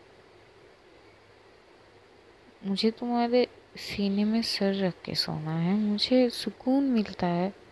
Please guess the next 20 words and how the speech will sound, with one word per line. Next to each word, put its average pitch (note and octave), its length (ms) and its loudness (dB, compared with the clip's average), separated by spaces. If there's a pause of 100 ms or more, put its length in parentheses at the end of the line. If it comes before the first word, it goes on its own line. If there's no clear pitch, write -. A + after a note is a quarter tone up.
(840)
इतना C4+ 260 -2
तो B3+ 180 0
कर A3+ 200 0
ही A3+ 120 6
सकती - 360 -4
हूँ F3+ 180 0
ना, G#3+ 200 2 (240)
इतना G#3 260 -4
तो G#3 160 0
हक G3 280 0
है G3 140 2
मुझ F#3 300 -2
में, F3+ 120 -4 (540)
मुझे।" F3+ 300 -2 (1200)
तो D#3+ 120 -2
मायशा D3 480 -2
फिर D#3+ 220 -4 (100)
कुछ - 240 -4
नहीं G#3+ 160 0
कहती। G3+ 460 -2